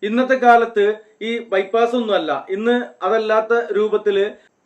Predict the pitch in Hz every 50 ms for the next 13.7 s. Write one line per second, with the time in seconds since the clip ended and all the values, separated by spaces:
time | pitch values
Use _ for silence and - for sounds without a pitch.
0 | _ _ _ - 190 208 214 214 226 240 233 240 226 226 220 220 214 220 226 214
1 | - 208 196 196 190 202 202 202 208 208 208 202 208 208 - 196 202 196 190 190
2 | 190 202 208 - 196 196 202 196 196 196 - - - 165 175 180 175 180 190 196
3 | 196 196 208 208 208 208 202 196 190 202 196 208 208 208 240 240 240 240 240 226
4 | 220 220 - - - _ 202 214 233 240 247 262 254 240 240 240 - - - 226
5 | 226 233 226 220 214 214 220 226 220 254 254 240 240 240 247 247 240 233 226 220
6 | 220 214 208 208 202 220 220 226 220 - - _ _ 170 185 202 208 214 202 202
7 | 208 226 240 240 - - _ _ _ _ - 208 208 208 226 233 233 226 226 220
8 | 220 214 208 208 202 202 190 220 240 240 233 - - _ _ _ _ 196 220 262
9 | 311 226 233 202 190 196 202 190 196 196 202 202 196 190 190 190 190 214 202 214
10 | 220 214 214 254 254 247 240 226 208 202 202 196 196 190 185 185 185 220 240 240
11 | - 180 180 190 196 202 202 202 180 180 185 185 190 190 190 185 185 190 202 208
12 | - - - 180 196 208 220 220 226 226 226 220 220 220 226 226 226 240 - _
13 | _ _ _ _ _ _ 185 208 233 254 254 247 240